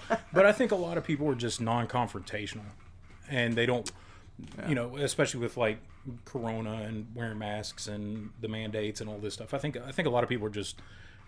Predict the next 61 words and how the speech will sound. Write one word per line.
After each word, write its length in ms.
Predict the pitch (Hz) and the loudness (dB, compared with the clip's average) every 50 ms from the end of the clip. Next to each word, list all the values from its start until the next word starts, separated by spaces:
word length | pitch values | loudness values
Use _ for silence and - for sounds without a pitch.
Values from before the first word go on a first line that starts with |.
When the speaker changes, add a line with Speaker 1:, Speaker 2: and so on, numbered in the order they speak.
| - - | -10 -6
Speaker 2:
um, 400 | 110 107 101 101 95 95 101 - - - - - - - 120 117 117 113 | -4 -4 -4 -4 -6 -8 -10 -12 -14 -16 -20 -16 -8 -2 0 2 2 2
non-confrontational, 880 | 101 - 117 107 - 113 98 - 107 107 101 - 113 104 101 104 101 | 2 2 0 0 0 -2 -2 0 0 0 0 -2 -4 -4 -4 -4 -4
and 80 | 98 | -4
I'm 360 | 101 104 107 101 101 98 95 95 - - - - - - - - | -4 -2 -2 -2 -2 -4 -8 -10 -12 -16 -16 -16 -16 -16 -4 0
probably 200 | - 104 101 95 | 2 2 2 2
the 60 | 95 | 0
polar 340 | - - 110 101 90 92 95 | 0 0 0 0 0 0 -2
opposite 340 | 98 92 - - 113 101 | -2 -2 -4 -6 -6 -6
of 80 | 101 95 | -6 -6
that. 200 | 98 101 101 101 | -6 -6 -6 -4
I'm, 240 | 107 113 104 101 101 101 120 | -4 -4 -4 -6 -8 -8 -6
I'm 380 | 117 113 113 110 101 101 101 - - - - - | -4 -2 -2 -2 -2 -4 -8 -10 -14 -16 -8 -2
the 120 | 117 107 104 | -2 -2 0
person 280 | - 110 101 90 101 | 0 -2 -2 -2 -4
that 120 | 101 104 101 | -6 -6 -6
will 80 | 101 | -8
stand 300 | - - - 104 101 101 | -6 -4 -2 -2 0 0
up 180 | 101 101 98 - | 0 -2 -2 -4
and 140 | 95 92 - | -6 -8 -6
call 200 | - 110 98 92 | -4 -4 -4 -4
some 160 | - 98 92 | -6 -8 -8
shit 220 | 92 - 110 98 98 | -8 -8 -8 -8 -8
out 160 | 98 98 101 | -8 -8 -8
real 120 | 107 92 | -10 -10
quick 300 | - - 101 101 98 98 - - - - - - - - - | -8 -8 -6 -6 -8 -10 -12 -16 -20 -20 -20 -18 -14 -10 -6
Speaker 1:
Yeah. 80 | 107 | -6
Speaker 2:
and 120 | 101 101 101 | -4 -4 -4
be 80 | 101 | -4
like, 180 | 101 95 92 95 | -4 -4 -6 -6
"No, 360 | 107 104 101 98 98 101 98 | -4 -4 -4 -4 -4 -6 -6
no, 260 | 98 101 101 98 98 | -6 -6 -6 -6 -4
that's 200 | 98 107 107 - | -2 -2 -2 0
not 180 | 131 120 104 104 | 0 -2 0 0
right, 240 | 110 107 104 - 104 | 0 2 2 0 -2
and 200 | 113 107 101 95 | -4 -6 0 4
this 200 | 127 143 143 123 | 4 4 4 2
is 100 | 104 101 | -2 0
why 160 | 104 131 117 | 2 2 2
it's 100 | 95 - | 2 0
not 160 | - 101 95 | -4 -6 -6
right." 180 | 104 101 95 98 | -8 -8 -8 -6
I'm 140 | 101 113 117 | -4 -2 -2
not 180 | 117 117 104 | -2 -2 -2
just 160 | 101 113 - - | -4 -6 -8 -8
the 60 | 139 | -6
person 280 | - 110 107 - 104 | -6 -6 -6 -6 -6
that's 220 | 98 98 95 - - - - - - - - - - | -10 -10 -10 -12 -14 -16 -16 -20 -20 -20 -16 -10 -6
gonna 120 | 117 107 | -4 -2
be 100 | 104 107 101 | 0 0 0
like, 200 | 98 101 98 156 | 0 0 0 0
you 140 | 196 185 | 2 4
know, 140 | 165 151 127 | 6 6 6
"I 100 | 117 143 | 6 6
don't, 200 | 214 202 131 110 - | 6 6 4 2 0
I 120 | 135 143 | 0 2
don't 160 | 185 165 - | 2 2 2
feel 360 | - - - 269 262 233 165 | 0 2 6 8 8 8 8
that 140 | 135 127 113 | 8 6 4
it's 140 | 107 - - | 2 0 -2
right," 340 | 104 104 95 95 104 120 123 | -2 -2 -2 -2 -4 -6 -8
because 320 | 113 - 110 107 104 - | -6 -4 -4 -4 -4 -6